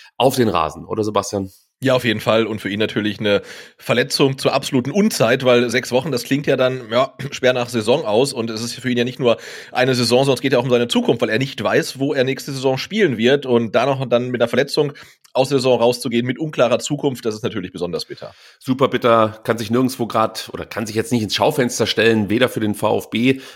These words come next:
Speaker 1: noch für Belgrad, die ja die Kaufoption ziehen könnten. Müssen wir mal abwarten, wie es für ihn weitergeht. Es gibt aber auch noch eine gute Nachricht, muss man an der Stelle sagen, eine weitere.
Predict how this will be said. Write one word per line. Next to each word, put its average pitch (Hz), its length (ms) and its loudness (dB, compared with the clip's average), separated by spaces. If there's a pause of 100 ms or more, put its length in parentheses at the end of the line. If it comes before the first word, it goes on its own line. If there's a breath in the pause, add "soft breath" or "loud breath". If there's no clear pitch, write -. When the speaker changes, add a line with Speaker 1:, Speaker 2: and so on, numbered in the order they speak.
Speaker 1:
noch 117 220 0
für 113 160 2
Belgrad, 110 560 2
die 110 60 -2
ja 104 120 4
die 98 80 -6
Kaufoption 104 680 -2
ziehen 110 360 -2
könnten. 135 920 4
Müssen 92 360 -12
wir 98 60 -6
mal 90 80 -8
abwarten, 92 380 -12
wie 101 80 -8
es - 100 -12
für 117 100 -8
ihn 107 260 -4
weitergeht. 151 600 0 (340 loud breath)
Es - 160 -4
gibt - 300 -8 (200)
aber 147 300 -4 (160)
auch 151 140 0
noch 170 100 4
eine 135 120 6
gute 131 260 2
Nachricht, 85 340 -10
muss 90 140 -8
man 87 120 -8
an 80 60 -8
der 90 140 -4
Stelle 87 240 -4
sagen, 92 220 -4
eine 87 100 -4
weitere. 104 420 0